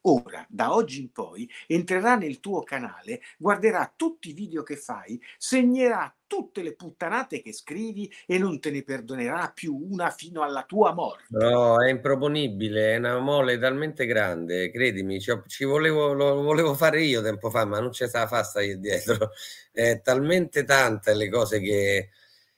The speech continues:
Speaker 2: per quello, guarda, vera-, io c'ho degli esempi nella mente che ci potremmo perdere veramente ore. Sosteneva, per esempio,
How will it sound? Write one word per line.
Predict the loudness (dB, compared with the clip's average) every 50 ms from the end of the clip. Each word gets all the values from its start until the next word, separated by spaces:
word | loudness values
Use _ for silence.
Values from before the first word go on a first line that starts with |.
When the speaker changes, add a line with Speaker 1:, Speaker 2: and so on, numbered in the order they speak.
| _ _ _ _ _ _ _
Speaker 2:
per | 2 2 2 4
quello, | 6 6 6 6 4 0 0 2
guarda, | 4 6 6 6 4
vera-, | 4 2 4 4 2
io | 2 2 2 2
c'ho | 4 2 2
degli | 2 0 0 -2 -2
esempi | 0 0 0 0 0 0
nella | 0 0 2 2
mente | 2 2 2 0 0 -2 -4 -4
che | -4
ci | -4 -4 -4
potremmo | -4 -2 -2 0 0 2 2
perdere | 4 4 4 2 0 -2 -2 0
veramente | 2 2 4 4 2 2 0 0 0
ore. | 2 2 2 4 2 2 0 0 -6 -14 -20 -20 -20 _
Sosteneva, | -4 -2 -2 -2 0 0 2 2 4 4 6 6 6 4
per | 4 2
esempio, | -2 -2 -2 -2 -4 -2 0 0 2 4 2 2 0 -2